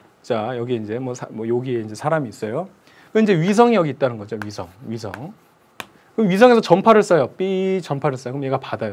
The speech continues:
수신기가 받아요. 그러면 이 전파라는 것은 우리가 빛의 속력이거든요. 일정한 속력이에요. 그래서 이게 어, 이거 지금 뭐 아직은 몰라도 좋습니다. 어, 팔 미터 per sec라는 속력으로 얘가 온단 말이에요.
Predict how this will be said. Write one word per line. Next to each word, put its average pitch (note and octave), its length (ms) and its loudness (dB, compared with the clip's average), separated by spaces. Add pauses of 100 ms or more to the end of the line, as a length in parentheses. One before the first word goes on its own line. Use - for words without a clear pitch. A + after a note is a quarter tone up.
(100)
수신기가 D#3+ 480 -8
받아요. G2+ 360 -14 (420)
그러면 F#3 380 4 (200)
이 F#3 120 0
전파라는 F#3+ 500 6
것은 F#3 180 0
우리가 F3+ 160 0
빛의 G3 280 2
속력이거든요. E3 640 -2
일정한 E3+ 380 2
속력이에요. G#2+ 680 -4
그래서 B2 180 -6
이게 B2 440 -2 (380)
어, G2+ 180 -8
이거 C3 120 -10
지금 C#3+ 240 -10
뭐 A#2+ 100 -4
아직은 D#3 240 -2
몰라도 D3 220 -2
좋습니다. C#3 720 -2 (120)
어, A2 200 -12 (160)
팔 E3 320 -6
미터 B2 180 -12
per D3 140 -10
sec라는 C#3 1200 -6
속력으로 F3 480 -2
얘가 B2+ 240 -6 (100)
온단 B2+ 420 -4
말이에요. F#2+ 340 -14